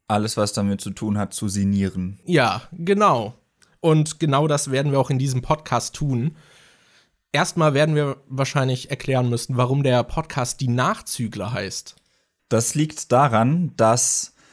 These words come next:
Speaker 1: der Name, den wir eigentlich wollten, schon vergeben war. Wir hatten uns nämlich erst
Speaker 2: <laughs>
Speaker 1: überlegt, es, äh, Podcastination zu nennen, weil wir sehr gut darin sind, zu prokrastinieren. Und dann haben wir aber gesehen, den Namen gibt's schon. Und wir wollten was, was so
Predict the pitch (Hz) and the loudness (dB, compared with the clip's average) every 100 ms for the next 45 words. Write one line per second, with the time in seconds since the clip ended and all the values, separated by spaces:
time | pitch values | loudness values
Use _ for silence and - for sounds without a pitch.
0 | _ _ - 113 113 113 107 117 143 143 | _ _ 0 4 6 4 4 4 4 4
1 | 135 127 139 175 165 - 117 123 123 123 | 4 4 4 2 2 2 2 2 0 0
2 | 123 107 113 123 98 90 87 107 - 101 | 0 0 0 2 2 2 -2 -4 -4 -2
3 | 107 135 131 127 131 120 - 123 160 120 | -2 0 0 2 2 4 6 6 4 4
4 | 110 101 107 139 - - - 113 - 98 | 4 4 2 0 -4 -14 0 0 2 2
5 | 117 113 - 143 - 135 - 123 117 - | 4 2 2 -2 0 -2 0 2 2 2
6 | 135 143 156 101 92 101 117 110 110 110 | 2 2 0 0 0 0 2 2 2 4
7 | 127 120 120 110 104 104 101 101 101 - | 2 2 0 0 2 0 0 0 -2 -4
8 | 104 98 - 113 - 104 - 104 107 110 | -4 -4 -4 -6 -4 -6 -4 0 2 4
9 | 104 117 - - - - 104 104 107 117 | 2 -2 -10 -20 -14 -2 0 2 2 4
10 | 127 113 110 110 113 110 107 110 104 131 | 4 4 2 2 4 4 4 4 2 -2
11 | - 101 104 104 113 110 147 151 135 - | -2 0 0 0 -2 2 0 2 -2 0
12 | 127 - 120 | -4 -2 -4